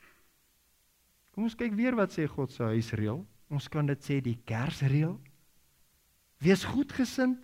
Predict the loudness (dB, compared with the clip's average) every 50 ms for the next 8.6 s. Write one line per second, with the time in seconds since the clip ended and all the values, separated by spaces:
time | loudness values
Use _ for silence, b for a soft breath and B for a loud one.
0 | -10 _ -2 0 2 2 2 0 -2 -2 -2 -2 -2 -2 -4 -6 -4 -2 0 0
1 | 2 2 2 0 0 -2 -2 0 0 0 0 0 -2 -6 -10 _ _ _ _ _
2 | _ _ _ _ _ _ _ _ -4 -2 0 2 4 6 6 6 8 8 8 8
3 | 8 6 8 8 10 10 10 8 6 4 -2 -2 2 2 2 2 4 4 4 6
4 | 6 8 6 6 4 2 -2 -2 0 2 2 2 0 -2 -6 -6 -4 -4 -6 -6
5 | -6 -6 -2 0 0 2 2 0 0 -2 -2 -4 B B B B B B B -2
6 | 0 2 4 4 4 6 6 6 4 4 B B B B -2 0 0 0 0 2
7 | 6 8 8 8 6 4 2 4 6 6 6 8 8 10 10 10 10 8 6 4
8 | 0 0 0 -2 -2 0 2 4 6 8 8 6